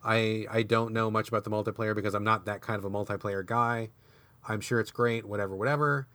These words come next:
But when you're talking about the campaign, the campaigns are all fucking hot garbage. They're all stupid. They're all poorly written.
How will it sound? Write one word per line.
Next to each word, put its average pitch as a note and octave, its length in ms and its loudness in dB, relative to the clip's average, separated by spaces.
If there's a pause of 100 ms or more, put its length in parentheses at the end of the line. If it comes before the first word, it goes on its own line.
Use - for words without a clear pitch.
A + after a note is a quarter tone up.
(300)
But C#3+ 180 4
when E3+ 140 4
you're F3 100 2
talking G3 320 2
about F3 200 2
the C3+ 60 -2
campaign, C#3+ 440 0
the C#3 80 0
campaigns E3 480 0
are A#2 100 0
all A2+ 260 2
fucking G#2 300 -4
hot G2+ 160 -4
garbage. G2+ 400 -2
They're A2 160 -2
all G#2+ 240 0
stupid. G2 420 -6
They're G2 160 -6
all A2 160 -2
poorly G#2 300 -8
written. F#2+ 360 -8